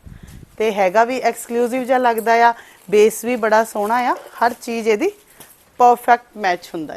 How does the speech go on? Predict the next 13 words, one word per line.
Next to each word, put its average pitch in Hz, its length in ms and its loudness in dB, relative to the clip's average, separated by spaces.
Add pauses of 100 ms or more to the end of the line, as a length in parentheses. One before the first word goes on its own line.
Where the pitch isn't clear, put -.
(100)
ਆ। 180 40 -12
ਦੇਖੋ 196 360 -8
ਜੀ, - 160 -20 (1700)
ਨੰਬਰ 214 460 -2
ਰਹੇਗਾ 208 460 -2
ਟਵੈਂਟੀ, 202 580 -4 (1000)
ਇਹ 202 140 -4
ਰਹੇਗਾ 175 460 -8 (140)
ਦੁਪੱਟਾ। - 460 -14 (2250)
ਨੈਕਸਟ 220 460 -4
ਪੀਸ, 185 280 -14 (1700)
ये 190 140 -6
रहेगा, 180 440 -8